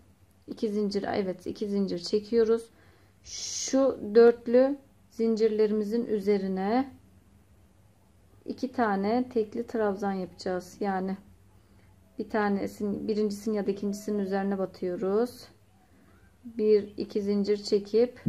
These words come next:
arada bir tane zincir atlayıp tekrar diğerinin içine batarak tekli trabzan. Bir, iki zincir çekiyoruz ve fıstıklarımızın ortasına batarak trabzanlarımızı yaparak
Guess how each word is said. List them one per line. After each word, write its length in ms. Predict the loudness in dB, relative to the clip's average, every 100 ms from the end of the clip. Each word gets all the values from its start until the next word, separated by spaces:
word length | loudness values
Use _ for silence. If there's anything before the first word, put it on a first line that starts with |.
| -4 -4
arada 340 | -2 0 -2
bir 100 | -2
tane 240 | -2 -2
zincir 320 | -2 -2 0 0
atlayıp 600 | -2 0 -2 -2 -6 -6
tekrar 440 | -6 -2 -2 0
diğerinin 580 | 0 0 -2 -2 -4 -4 -12 -20 -20 -20 -20 -20 _ _ _ _ _ _ _ _ _
içine 340 | -10 -6 -4 -2
batarak 420 | -2 -2 -4 -2
tekli 300 | -4 -4 -8
trabzan. 460 | -6 -6 -4 -6 -6 -14 _ _ _ -4
Bir, 200 | -2 -2
iki 240 | -4 -6
zincir 460 | -2 -2 0 0 0
çekiyoruz 800 | -2 -2 2 2 4 2 0 0
ve 120 | 0 -2 -20 -8
fıstıklarımızın 760 | -6 -6 -4 0 0 -2 -2
ortasına 520 | -2 -2 -8 -6 -4
batarak 460 | -2 -2 -4 -4 -6
trabzanlarımızı 840 | -2 -2 -2 -2 -2 -2 -2 -2
yaparak 560 | -2 0 0 0 -2